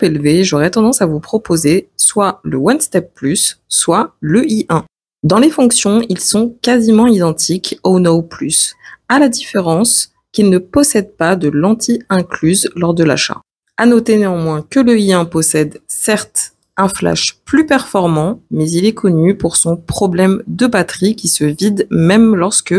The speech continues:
l'appareil est éteint. Toujours dans la gamme Polaroid,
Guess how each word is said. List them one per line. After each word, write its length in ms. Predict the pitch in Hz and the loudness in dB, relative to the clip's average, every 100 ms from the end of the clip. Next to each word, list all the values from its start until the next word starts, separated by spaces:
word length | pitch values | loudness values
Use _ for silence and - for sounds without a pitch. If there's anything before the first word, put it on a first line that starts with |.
| 220 | 0
l'appareil 680 | - 165 185 165 147 175 202 _ - | 0 0 0 -4 -2 -2 -4 _ -4
est 180 | 190 165 | -2 -2
éteint. 320 | 165 - - _ _ _ _ _ _ | -4 -10 -12 _ _ _ _ _ _
Toujours 300 | - 254 302 | 0 4 4
dans 100 | 269 | 4
la 140 | 214 202 | 4 2
gamme 340 | 202 208 202 - - | 2 2 0 -4 -2
Polaroid, 720 | 233 254 233 180 185 214 | 0 2 2 0 -2 -6